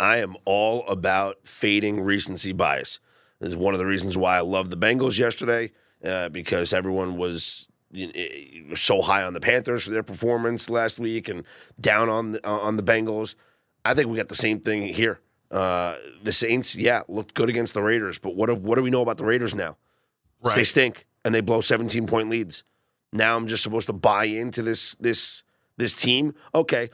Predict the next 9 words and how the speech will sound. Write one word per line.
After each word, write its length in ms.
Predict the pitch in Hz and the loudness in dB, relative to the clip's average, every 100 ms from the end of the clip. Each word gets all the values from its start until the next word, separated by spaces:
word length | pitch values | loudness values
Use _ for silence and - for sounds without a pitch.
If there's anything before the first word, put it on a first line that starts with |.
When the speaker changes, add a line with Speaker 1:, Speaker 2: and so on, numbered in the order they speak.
| - | -14
Speaker 1:
home 240 | - 160 180 | 2 2 2
field 320 | - 180 185 | -2 0 0
probably 640 | - 160 208 220 202 214 | 0 2 2 -2 -8 -10
weighs 500 | 202 175 185 196 175 | -8 0 2 2 0
more 420 | 139 180 175 76 - _ _ _ _ _ | 2 2 2 -4 -16 _ _ _ _ _
a-, 220 | 135 120 | 2 2
at 140 | 123 | -2
the 40 | 117 | 0
Dome 360 | 120 113 87 | 0 0 -4